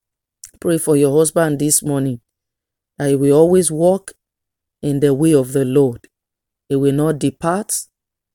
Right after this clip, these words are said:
from the way of the Lord. At any point in time as he journey through life, he will not give up on God. He will not walk out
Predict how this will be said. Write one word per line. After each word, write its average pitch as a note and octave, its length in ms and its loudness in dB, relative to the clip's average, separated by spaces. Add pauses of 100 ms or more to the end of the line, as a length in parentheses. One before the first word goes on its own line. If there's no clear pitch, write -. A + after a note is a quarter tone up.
from C#3+ 240 -2
the C3+ 160 -2
way D#3 180 0
of C3+ 180 2
the C3 120 -2
Lord. C3 400 0 (840)
At C#3 240 -6
any F3 260 2
point E3+ 420 -4
in C#3 180 -4
time F3+ 420 -4 (100)
as C#3 200 -4
he C3+ 120 -8
journey D3+ 400 2
through C#3+ 300 -2
life, C3+ 400 -2 (920)
he D3 80 -4
will C#3 180 0
not D3+ 220 0
give D3 260 -4
up E3 260 2 (580)
on C3+ 240 -4
God. E3 400 0 (500)
He C#3+ 80 -8
will C3+ 160 -2
not D3 220 0
walk D3 320 2
out C#3+ 340 -4